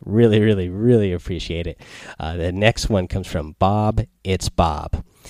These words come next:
And the title is Fortnite, five-star rating, and it says, "You should make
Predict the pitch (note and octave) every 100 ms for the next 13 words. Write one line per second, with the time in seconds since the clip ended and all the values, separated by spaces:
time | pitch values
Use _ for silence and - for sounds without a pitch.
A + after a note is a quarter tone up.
0 | - - G2+ F#2 F2 E2+ - G#2 G#2+ F2
1 | D#2 - D3+ D#3+ D3 - - F2 E2+ -
2 | F2 E2+ G2+ A2+ A2+ A2 - F#2+ F2+ F#2
3 | - _ - - D3+ F2+ D#2+ C3+ - -
4 | F3+ - F#3 - G#2 G#2 -